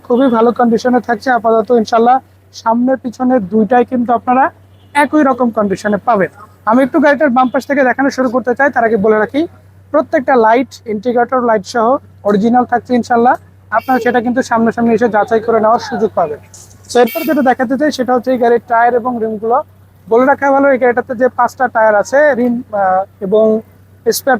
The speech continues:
চাকাটা সহই কিন্তু সবকিছু আপনারা বেটার পাচ্ছেন, অরিজিনাল নতুনটা পাচ্ছেন ইনশাল্লাহ। এটা চেঞ্জ করে রাখা হয়েছে, নতুন টায়ার লাগানো হয়েছে,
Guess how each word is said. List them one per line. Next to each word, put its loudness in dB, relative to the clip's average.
চাকাটা 0
সহই 2
কিন্তু -4
সবকিছু -4
আপনারা 0
বেটার 2
পাচ্ছেন, -2
অরিজিনাল 0
নতুনটা 0
পাচ্ছেন -4
ইনশাল্লাহ। -6
এটা 0
চেঞ্জ 2
করে 4
রাখা -2
হয়েছে, 0
নতুন -4
টায়ার 2
লাগানো 0
হয়েছে, -2